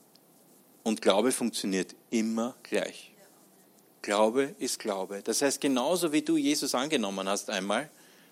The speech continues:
kannst du für alles andere glauben. Es ist derselbe Muskel, es ist der Glaubensmuskel. Den kannst du einsetzen. Glaube funktioniert immer gleich. Genauso wie du an den für dich nicht sichtbaren Jesus geglaubt hast,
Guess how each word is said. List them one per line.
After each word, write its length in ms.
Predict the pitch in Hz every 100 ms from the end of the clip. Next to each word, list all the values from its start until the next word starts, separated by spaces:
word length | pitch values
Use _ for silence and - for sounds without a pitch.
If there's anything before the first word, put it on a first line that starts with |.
| -
kannst 320 | 135 127 -
du 60 | 123
für 320 | - 117 -
alles 500 | 120 135 139 - -
andere 360 | 131 123 95 95
glauben. 320 | 95 87 92
Es 100 | 92
ist 160 | 104
derselbe 420 | 101 - 117 120 127
Muskel, 400 | 110 87 - 85
es 100 | -
ist 100 | -
der 80 |
Glaubensmuskel. 800 | - 104 104 101 98 98 - 104 - - - - -
Den 120 | 110
kannst 260 | 113 110 123
du 80 |
einsetzen. 720 | 107 117 120 110 98 - 120 113 - - -
Glaube 300 | 117 147 165
funktioniert 480 | 151 127 139 139 156
immer 180 | 170
gleich. 400 | 165 107 - - - _ _ _ - - _
Genauso 440 | 123 139 202 196
wie 80 | 180
du 100 | 175
an 180 | 156 151
den 280 | 151 156 131 -
für 140 | -
dich 220 | 139 170 170
nicht 160 | 143
sichtbaren 400 | - 170 - 107
Jesus 320 | 107 160 151
geglaubt 420 | - 113 107 101 -
hast, 320 | - -